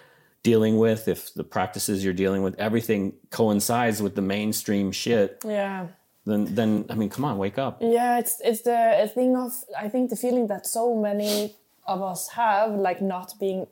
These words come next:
Speaker 2: enough or not, you know, not being what anyone wants, you know, and so
Speaker 1: Mm.
Speaker 2: it has, it's so much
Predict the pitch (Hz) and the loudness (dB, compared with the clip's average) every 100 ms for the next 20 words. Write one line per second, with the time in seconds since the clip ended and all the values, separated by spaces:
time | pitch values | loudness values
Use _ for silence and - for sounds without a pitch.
0 | - 196 196 190 165 175 277 302 214 202 | -4 0 2 0 -2 -4 -4 -2 0 2
1 | 190 185 - 196 180 190 262 - - - | 2 -2 -4 -2 0 0 -2 -8 -18 -20
2 | - - 214 208 - 208 202 190 185 - | -12 0 2 2 2 2 2 0 -2 -4
3 | 190 202 190 185 180 165 180 175 165 196 | -2 0 0 -2 -2 -4 -4 -6 -6 -4
4 | 285 339 - 202 170 180 254 220 202 208 | -4 -4 -4 -4 -4 -2 0 0 2 0
5 | 202 196 214 202 - - - - _ - | 0 -2 -2 -2 -2 -4 -10 -20 _ -6
6 | - - 233 233 226 208 - | 2 4 4 4 2 0 -6